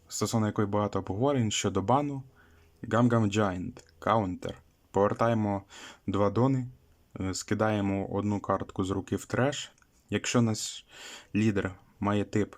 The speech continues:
з трьох Head Crew, даємо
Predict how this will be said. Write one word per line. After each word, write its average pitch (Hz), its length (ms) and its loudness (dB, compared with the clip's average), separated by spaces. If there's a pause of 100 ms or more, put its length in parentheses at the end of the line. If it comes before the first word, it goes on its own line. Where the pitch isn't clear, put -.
з - 160 -8
трьох 98 640 -4 (600)
Head - 280 -2
Crew, 143 280 0 (540)
даємо 107 640 2